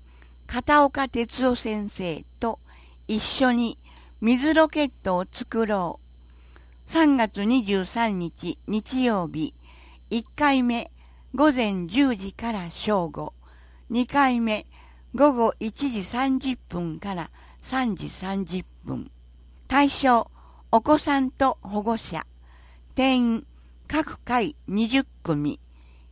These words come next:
一組三人まで。参加費、一機製作、千三百円。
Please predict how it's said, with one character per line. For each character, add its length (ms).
一 260
組 440
三 400
人 280
ま 160
で。 220
参 320
加 140
費、 320
一 180
機 220
製 300
作、 480
千 380
三 360
百 340
円。 300